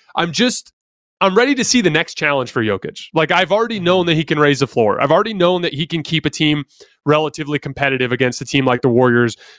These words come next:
Speaker 1: when he has inferior talent. Like, I've already seen all of that. So, like, to
Speaker 2: Yeah.
Speaker 1: me, there's nothing really new from Jokic in here. I would,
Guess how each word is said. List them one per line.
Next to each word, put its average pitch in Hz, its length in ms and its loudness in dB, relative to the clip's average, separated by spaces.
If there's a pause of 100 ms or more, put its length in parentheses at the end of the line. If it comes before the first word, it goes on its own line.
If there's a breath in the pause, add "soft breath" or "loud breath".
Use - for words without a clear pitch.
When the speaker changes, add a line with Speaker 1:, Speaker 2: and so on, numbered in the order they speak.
Speaker 1:
when 147 140 2
he 143 60 0
has 135 220 -2
inferior 131 480 0
talent. 127 340 -4
Like, 127 100 -6
I've 135 80 0
already 160 200 2
seen 151 480 -2
all 131 300 4
of 135 140 -6
that. 147 280 2
So, 151 120 -2
like, 131 200 -2 (340 soft breath)
to - 60 -8
Speaker 2:
Yeah. 185 60 0
Speaker 1:
me, 220 120 2
there's 190 220 0
nothing 180 280 -2
really 156 220 0
new 139 360 2
from 147 300 -2
Jokic 139 480 0
in 143 100 -4
here. 143 360 0
I 156 160 0
would, 151 140 -14